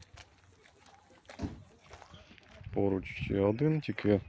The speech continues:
великий, довгий. Десять тисяч доларів, дванадцятий рік, один і шість дизель,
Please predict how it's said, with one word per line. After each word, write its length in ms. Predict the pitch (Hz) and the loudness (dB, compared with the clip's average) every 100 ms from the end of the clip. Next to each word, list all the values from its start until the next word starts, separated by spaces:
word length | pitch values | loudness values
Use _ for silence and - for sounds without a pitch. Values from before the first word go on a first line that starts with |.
| - - - - - - - - - - | -10 -12 -10 -12 -14 -14 -4 -4 -4 -4
великий, 540 | 101 104 95 95 95 107 | 2 6 6 4 0 4
довгий. 440 | 104 95 110 147 - - - _ - - - - - - - - | 4 4 4 2 -2 -16 -20 _ -20 -20 -20 -20 -20 -18 -18 -4
Десять 400 | 104 110 - 101 | 2 2 0 -4
тисяч 400 | 107 101 98 92 | -6 -6 -6 -8
доларів, 500 | 98 120 139 147 139 | -4 -2 0 0 0
дванадцятий 640 | 110 107 98 95 87 110 | 2 4 4 0 -4 -2
рік, 220 | 123 - | -2 -2
один 280 | 107 104 101 | -2 2 2
і 40 | 95 | 0
шість 380 | - 95 90 | -2 -4 -4
дизель, 420 | - 90 85 117 | -2 -2 0 -2